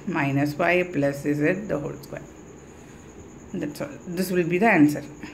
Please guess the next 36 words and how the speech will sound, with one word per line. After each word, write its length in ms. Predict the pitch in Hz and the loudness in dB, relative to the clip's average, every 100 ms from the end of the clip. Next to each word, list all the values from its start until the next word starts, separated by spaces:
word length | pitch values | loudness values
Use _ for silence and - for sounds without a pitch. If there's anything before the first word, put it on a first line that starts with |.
| - - - | -16 -10 -6
Okay. 340 | 170 - - - - - - - - - - - - - - - - - - - - - - - - - - - | -4 -4 -6 -12 -20 -20 -20 -20 -20 -20 -20 -20 -18 -18 -20 -20 -20 -20 -20 -20 -18 -18 -20 -20 -20 -20 -20 -16
So 140 | - 226 | 2 6
the 80 | |
next 220 | 202 202 - | 8 6 4
question 360 | 240 240 220 | 6 6 8
is 160 | 233 247 | 8 8
example 460 | 180 - 185 208 | 4 6 8 8
twenty-two. 680 | 214 180 170 170 196 294 294 - - - | 8 6 4 4 8 8 6 -2 -14 0
And 100 | 180 | 2
the 60 | |
question 340 | 185 180 240 233 | 4 6 10 10
is, 140 | 262 | 10
write 240 | 190 196 | 8 8
the 80 | 214 | 6
following 540 | 214 196 185 202 214 220 | 6 8 8 8 6 6
cubes 380 | 214 233 226 | 6 6 6
in 140 | 202 185 | 4 6
the 120 | 202 | 6
expanded 540 | 160 147 170 160 156 | 6 4 4 6 4
form. 300 | 151 143 147 - - - - - - - | 2 -2 -2 -8 -16 -18 -18 -18 -8 2
Uh, 340 | 175 170 170 | 6 8 6
two 160 | - 240 | 8 10
subdivision 520 | 233 180 196 196 208 | 10 8 10 10 8
they 100 | 185 | 8
have 200 | 175 170 | 6 4
given. 320 | 165 175 247 | 2 4 4
So 140 | 240 208 | 6 6
now 220 | 185 180 | 6 6
we 140 | 180 | 6
are 80 | 180 | 4
going 280 | 170 170 170 | 4 4 4
to 120 | 214 | 4
solve 240 | 226 180 175 | 4 4 4
the 80 | |
first 300 | 226 226 240 | 4 4 4
one. 240 | 220 180 | 2 0